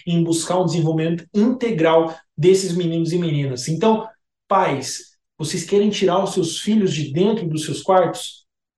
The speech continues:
Participem da vida deles. Conversem com eles. Elogiem as suas conquistas.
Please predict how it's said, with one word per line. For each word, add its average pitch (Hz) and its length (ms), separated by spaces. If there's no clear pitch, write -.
Participem 180 600
da 147 80
vida 131 220
deles. - 560
Conversem 160 760
com 139 180
eles. - 520
Elogiem 180 800
as 185 100
suas 208 340
conquistas. - 1040